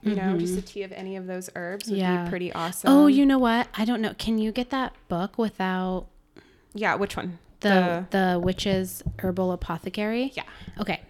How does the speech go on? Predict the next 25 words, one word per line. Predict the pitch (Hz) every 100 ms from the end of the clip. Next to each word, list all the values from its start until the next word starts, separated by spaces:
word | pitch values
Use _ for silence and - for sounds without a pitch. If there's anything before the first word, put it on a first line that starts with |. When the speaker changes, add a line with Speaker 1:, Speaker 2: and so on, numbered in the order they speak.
| -
Speaker 2:
so | - - 196 180 175 - _ _ _ _ _
I | 208
wanna | 214 240 262
look | 226 214
this | 220 -
up. | 175 160 - - - -
We | 202 208
can | 240 233
give | 214
out | 208 202
a | 185
dream | 180 180 190 202 -
recipe | 196 196 233 247 277 294
from | - 196
this | 180 -
book. | 170 240 -
Speaker 1:
Yeah, | 220 208 220 302 339 311 247 202 180
Speaker 2:
So | 247 240 240 240
Speaker 1:
let's | 202
Speaker 2:
this | 233 254
book | - 302
is | 311
called | - 247
The | 220
Witch's | 214 214 269 254